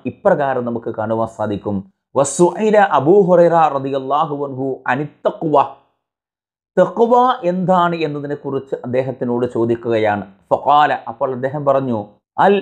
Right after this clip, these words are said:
അഖത്ത ത്വരീഖൻ ദാ ഷൗക്കിൻ, എപ്പോഴെങ്കിലും താങ്കൾ മുള്ളുകൾ നിറഞ്ഞ പ്രയാസകരമായ ഒരിക്കലും വഴി നടക്കാൻ കഴിയാത്ത രൂപത്തിൽ ബുദ്ധിമുട്ടനുഭവിക്കുന്ന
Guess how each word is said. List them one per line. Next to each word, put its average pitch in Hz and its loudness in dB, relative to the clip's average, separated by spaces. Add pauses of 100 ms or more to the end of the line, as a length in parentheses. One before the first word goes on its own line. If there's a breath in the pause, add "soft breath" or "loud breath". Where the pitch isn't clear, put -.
(100)
അഖത്ത 190 0
ത്വരീഖൻ 185 2 (200)
ദാ 151 2 (220)
ഷൗക്കിൻ, 170 0 (840)
എപ്പോഴെങ്കിലും 180 2 (760)
താങ്കൾ 165 4 (160)
മുള്ളുകൾ 175 2
നിറഞ്ഞ 139 -4 (760)
പ്രയാസകരമായ 147 0 (680)
ഒരിക്കലും 196 4 (120)
വഴി 151 4
നടക്കാൻ 190 0
കഴിയാത്ത 180 2
രൂപത്തിൽ 165 0
ബുദ്ധിമുട്ടനുഭവിക്കുന്ന 139 -4